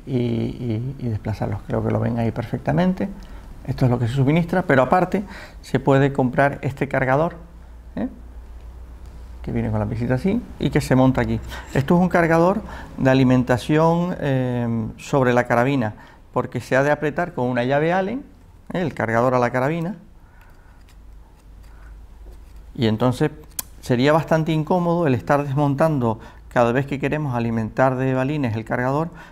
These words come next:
pues estar desmontando con una llave Allen. Pero sí, eh,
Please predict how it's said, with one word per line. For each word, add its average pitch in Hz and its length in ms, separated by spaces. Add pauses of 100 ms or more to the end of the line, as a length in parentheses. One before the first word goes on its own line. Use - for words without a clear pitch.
(120)
pues 117 160
estar 123 180
desmontando 131 460
con 135 80
una 127 140
llave 110 260
Allen. 135 200 (120)
Pero 117 160
sí, 131 260 (380)
eh, 120 260